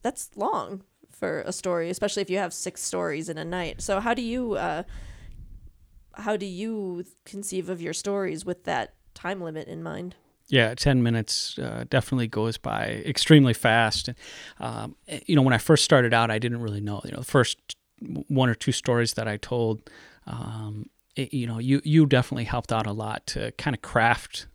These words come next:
Speaker 2: the, the story itself. But it, it wasn't until I got on stage a couple times that I, I kinda started to learn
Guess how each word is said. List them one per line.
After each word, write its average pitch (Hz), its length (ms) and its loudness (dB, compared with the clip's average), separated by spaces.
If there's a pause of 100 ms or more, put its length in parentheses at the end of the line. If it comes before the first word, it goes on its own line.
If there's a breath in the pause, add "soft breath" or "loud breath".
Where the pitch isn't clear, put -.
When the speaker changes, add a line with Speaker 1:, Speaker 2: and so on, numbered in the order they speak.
Speaker 2:
the, 110 640 -2
the - 100 -6
story 110 420 2
itself. 117 560 0 (580 loud breath)
But 131 300 4
it, - 320 -6
it 160 120 4
wasn't 170 320 8
until 147 220 6
I 131 200 4
got 147 180 4
on 131 80 6
stage 139 240 4
a 135 60 2
couple 123 180 0
times 117 460 0
that 120 260 -2
I, 113 180 -4
I 101 80 -6
kinda 135 400 0 (180)
started 143 380 2
to 127 80 0
learn 123 400 4